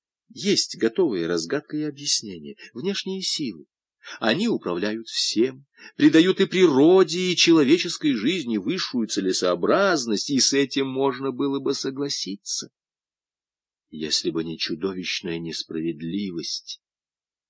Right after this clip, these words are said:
которая случилась с бедной Вааль.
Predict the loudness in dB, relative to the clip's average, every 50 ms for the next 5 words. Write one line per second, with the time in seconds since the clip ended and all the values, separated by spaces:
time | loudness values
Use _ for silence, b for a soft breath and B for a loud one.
0 | _ _ _ _ _ -14 -14 -14 -14 _ 0 0 0 2 2 -2 -2 -2 -2 -2
1 | -2 -2 -4 -6 -8 -6 -6 -6 -4 -2 -2 -2 0 -2 -2 -2 -4 -8 -12 -12
2 | -12 -4 -2 0 0 0 -4 -8 -10 -6 -4 -4 -4 -4 -6 -4 -4 -4 -4 -4
3 | -4 -4 -4 -2 -2 -4 -6 -8